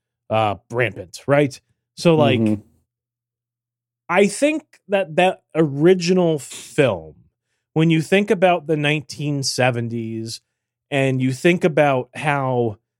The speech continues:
Speaker 1: civil rights and things like that were hot topic issues through the sixties and into the seventies, I think despite the fact that these are just dumb, lowest common denominator,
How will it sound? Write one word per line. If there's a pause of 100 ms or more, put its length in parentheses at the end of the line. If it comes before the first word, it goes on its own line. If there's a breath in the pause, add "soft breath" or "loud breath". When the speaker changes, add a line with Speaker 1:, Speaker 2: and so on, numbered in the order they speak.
Speaker 1:
civil
rights (500)
and
things
like
that
were
hot
topic
issues
through
the
sixties (320)
and
into
the
seventies,
I
think (1000)
despite
the
fact
that
these
are
just
dumb,
lowest
common
denominator,